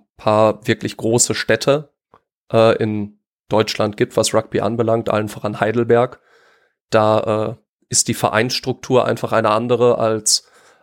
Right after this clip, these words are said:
als, als außerhalb von Heidelberg jetzt zum Beispiel. Ist ja auch keine allzu große Stadt und die haben da wirklich viele Vereine. Das ist historisch gewachsen über hauptsächlich britische Studenten an der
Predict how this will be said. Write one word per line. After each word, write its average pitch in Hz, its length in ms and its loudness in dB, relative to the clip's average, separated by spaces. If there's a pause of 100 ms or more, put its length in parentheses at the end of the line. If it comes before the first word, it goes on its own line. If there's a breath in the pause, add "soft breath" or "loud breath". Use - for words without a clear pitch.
als, 107 300 -2
als 110 180 -2
außerhalb 120 720 0 (480)
von 113 280 -2
Heidelberg 117 480 0
jetzt - 240 -2
zum 113 120 -6
Beispiel. 110 300 -2
Ist 110 120 -2
ja 110 60 -2
auch - 60 -8
keine 110 220 -4
allzu 113 360 -4
große 117 320 -6
Stadt - 240 -6
und 110 100 -10
die 117 60 -2
haben 110 100 -4
da 110 100 -4
wirklich 107 300 -8
viele 113 240 -6
Vereine. 110 420 -4
Das 104 160 -4
ist - 240 -2 (360 soft breath)
historisch 117 520 0
gewachsen 107 560 -2
über 107 440 -2 (240 soft breath)
hauptsächlich 110 500 -2
britische - 380 -4
Studenten 110 580 -2
an 110 140 -6
der 107 300 -2